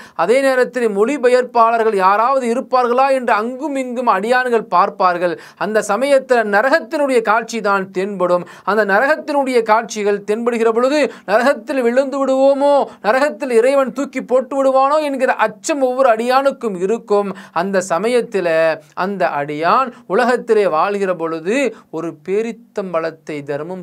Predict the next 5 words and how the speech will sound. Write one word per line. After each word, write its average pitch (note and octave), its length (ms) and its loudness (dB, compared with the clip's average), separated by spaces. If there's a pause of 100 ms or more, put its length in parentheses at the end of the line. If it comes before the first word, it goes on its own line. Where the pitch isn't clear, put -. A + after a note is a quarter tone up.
செய்திருப்பான். C3+ 800 -8 (360)
மன A3+ 340 0
நிறைவோடு, A#3+ 840 4 (160)
"இறைவனுக்காக F#3+ 880 -2
வேண்டி, D#3 400 -10